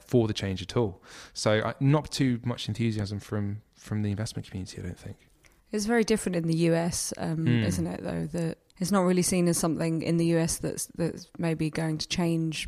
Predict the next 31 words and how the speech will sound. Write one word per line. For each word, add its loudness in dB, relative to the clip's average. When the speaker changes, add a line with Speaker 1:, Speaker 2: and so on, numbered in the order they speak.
Speaker 2:
particularly -4
soon, 0
I -4
think. -8
Speaker 1:
No, 8
perhaps 4
not, 4
but, 0
like, 2
maybe 2
some -4
of -2
those -2
shareholders -2
are -10
gonna -4
be -4
the -8
same. -2
They're -6
gonna -4
have -4
U -6
K -6
stocks -8
and -8
U 0
S -4
stocks -8
as -12
well. -6